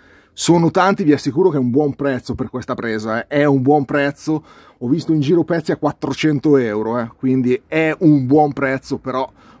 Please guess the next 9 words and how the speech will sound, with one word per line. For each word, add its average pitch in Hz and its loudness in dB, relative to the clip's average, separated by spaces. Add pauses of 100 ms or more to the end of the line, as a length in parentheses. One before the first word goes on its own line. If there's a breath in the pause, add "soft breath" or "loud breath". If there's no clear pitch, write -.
ovviamente 156 4
parliamo 147 2
di 196 4
tanti 185 0
soldini, 139 0
ragazzi, 120 -6
tanti, 170 0
tanti 131 0 (260 soft breath)
soldini. 113 2